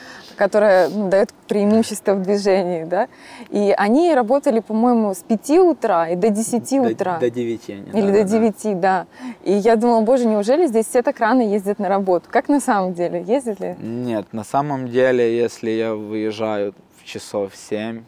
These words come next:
Speaker 2: у меня на работу дорога занимает двадцать минут. Если я там уже после восьми, это уже тридцать, тридцать пять.
Speaker 1: Мгм.
Speaker 2: Поэтому вообще проблем
Speaker 1: Ну,
Speaker 2: нет.
Speaker 1: то есть основная масса где-то к девяти приходит
Speaker 2: Да,
Speaker 1: на
Speaker 2: да,
Speaker 1: работу?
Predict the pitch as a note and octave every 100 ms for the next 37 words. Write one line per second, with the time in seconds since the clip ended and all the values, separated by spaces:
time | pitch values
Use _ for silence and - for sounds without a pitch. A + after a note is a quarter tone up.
0 | _ _ - G#2+ G#2 G#2 G#2 G2+ G#2 G#2
1 | G#2+ G#2+ G2+ G2+ F#2+ G2 G2 G2 F#2 F#2+
2 | G2 G2+ - F#2 F#2 F#2 F#2 _ - -
3 | G2+ G2 G2 G2 G2+ G#2 A2 - G#2+ G#2
4 | - A2+ A2+ F#2+ G2+ G2 - G#2 G2+ -
5 | G2+ - G2 F#2+ _ - - - _ _
6 | G3 G#3 G3 _ _ - F#2+ F#2 G2 F2+
7 | _ G2 F#2+ - F#2+ - F#2 F#3 F#3 F#3
8 | G#3 B3 A3 A3+ A3 A#3 A#3 G#3+ - F#3
9 | G3 F3+ E3 F#3+ F#3+ G3 D#3+ D#3 - D#3
10 | D3+ G#2+ - G2+ -